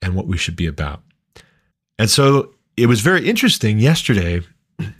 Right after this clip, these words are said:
when a guy that I work with, Chad Myers,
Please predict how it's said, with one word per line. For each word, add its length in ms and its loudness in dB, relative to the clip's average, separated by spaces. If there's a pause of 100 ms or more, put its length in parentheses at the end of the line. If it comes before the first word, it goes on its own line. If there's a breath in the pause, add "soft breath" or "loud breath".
when 500 4
a 60 -6
guy 180 0
that 100 2
I 60 4
work 260 0
with, 300 2
Chad 320 0
Myers, 560 2